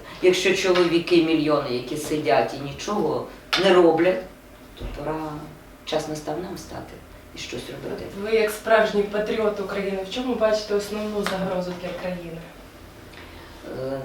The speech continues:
Speaker 1: на жаль, ми маємо внутрішнього і зовнішнього ворога. Я не можу сказати, який з них небезпечніший. Е, я вважаю, що обидва вони. Це дуже погано. Ну, на жаль, сталося так. От я, знаєте, аналізувала, чому ми програємо революцію. Ну, за одною,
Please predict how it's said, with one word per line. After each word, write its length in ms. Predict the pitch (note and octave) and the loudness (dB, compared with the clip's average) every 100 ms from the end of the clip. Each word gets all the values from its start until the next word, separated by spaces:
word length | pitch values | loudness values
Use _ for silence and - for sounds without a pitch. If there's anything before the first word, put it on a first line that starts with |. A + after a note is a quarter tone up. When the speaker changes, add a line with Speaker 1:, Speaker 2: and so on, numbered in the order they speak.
| E3+ | -8
Speaker 1:
на 60 | |
жаль, 220 | F#3 A#3 | -6 -4
ми 60 | A3 | -2
маємо 380 | G#3 F#3+ F3 E3+ | 0 0 0 0
внутрішнього 720 | F3+ F3+ D3 C#3+ C#3 C3+ C#3+ D3 | -2 -4 -8 -10 -10 -8 -8 -6
і 60 | |
зовнішнього 540 | C#3+ C#3 B2 A#2+ A#2 A2 - | -8 -8 -8 -10 -10 -10 -10
ворога. 200 | - - - - - - - | -12 -14 -18 -18 -18 -14 -4
Я 140 | D#3+ | -2
не 60 | D#3 | 0
можу 220 | D#3 D3+ | -2 -4
сказати, 440 | - D3+ D3 C#3+ | -4 -2 -2 0
який 260 | C#3 C#3 C#3+ | -4 -4 -6
з 100 | C#3 | -6
них 220 | C#3+ C3+ | -8 -6
небезпечніший. 920 | D3 D3 D3+ E3+ E3+ - C3 A#2+ B2 - - - - | -4 -4 -4 -2 -4 -4 -8 -4 -4 -6 -16 -14 -6
Е, 240 | D3 D3+ | 0 0
я 580 | D3 D#3 C#3+ C#3 C3+ A#2 - - B2 | 0 0 2 0 0 -6 -10 -12 -6
вважаю, 360 | D#3+ D#3 A2+ G#2+ | -4 -4 -6 -8
що 200 | - A2+ | -8 -10
обидва 400 | - - - A2+ G#2+ | -8 -10 -10 -10 -10
вони. 180 | G#2+ G#2 - | -12 -12 -12
Це 120 | - | -12
дуже 260 | C#3+ - - | -10 -10 -12
погано. 460 | B2 A#2+ G2 E2+ - - - - - G#3 | -12 -12 -10 -12 -14 -16 -18 -16 -10 -4
Ну, 140 | A#3 | -2
на 120 | A3 | -2
жаль, 240 | G#3+ G#3 G#3 F3+ | -4 -2 -4 -4
сталося 500 | D#3+ G3+ F#3 F#3 F3+ | -2 2 4 2 0
так. 300 | F3+ F#3 F3 | -2 2 4
От 140 | D#3 D#3+ | 2 0
я, 80 | D#3+ | 0
знаєте, 260 | F3 E3+ | 0 0
аналізувала, 520 | D#3 D3+ D3 D#3 D3+ | 0 0 0 0 0
чому 220 | D3+ D#3+ D3+ | 0 -4 -4
ми 120 | D3+ | -4
програємо 800 | D#3 D#3 D#3 D#3 D3+ D3 C3+ C3 - - - - | -2 -2 0 0 -2 -4 -8 -10 -14 -18 -16 -8
революцію. 520 | D3+ D3 C#3 C3+ - - E3+ | -4 -4 -4 -4 -6 -6 -10
Ну, 60 | |
за 140 | G#3 C#3 | -6 -6
одною, 320 | C#3+ C#3 | -6 -8